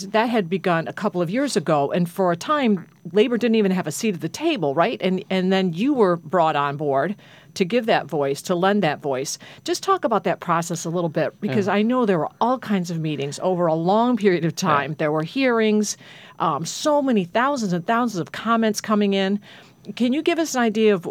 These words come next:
Speaker 1: you know, what was that like? And, and I know you talked about some of the goals, but what was your main goal in being part
Speaker 2: Yeah.
Speaker 1: of that council?
Speaker 2: Yeah, that was an interesting time because, um, the Climate Action Council had been meeting for two and a half years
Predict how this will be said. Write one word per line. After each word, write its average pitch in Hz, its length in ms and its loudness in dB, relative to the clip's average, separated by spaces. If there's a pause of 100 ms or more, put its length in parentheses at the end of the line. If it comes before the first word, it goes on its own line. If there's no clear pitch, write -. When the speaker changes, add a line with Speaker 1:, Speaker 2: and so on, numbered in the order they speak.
(140)
Speaker 1:
you 196 180 2
know, 175 80 2
what 180 180 2
was 202 140 2
that - 420 0
like? 185 220 2
And, 165 260 -2
and 175 140 -2
I 175 40 -2
know 185 120 0
you 165 100 0
talked 190 320 0
about 156 180 -2
some 170 140 -4
of 156 80 -4
the 165 60 -2
goals, 151 320 0
but 156 180 -4
what 170 180 0
was 170 160 -2
your 190 140 0
main 185 300 2
goal 196 320 2
in 165 100 -2
being 170 300 -2
part 180 240 0
Speaker 2:
Yeah. 160 40 -6
Speaker 1:
of 151 60 -10
that 151 320 -4
council? - 480 -6 (140)
Speaker 2:
Yeah, 147 80 -2
that 160 160 2
was 160 120 -4
an 160 80 2
interesting 139 480 -4
time 127 380 -4
because, 127 640 -6
um, 120 400 -10 (160)
the 123 420 -8
Climate 165 340 -2
Action 143 360 -6
Council 123 400 -10
had 123 180 -8
been 120 140 -8
meeting 123 240 -6
for - 140 -16
two 139 260 -6
and 123 80 -4
a - 20 -8
half 117 340 -10
years - 380 -14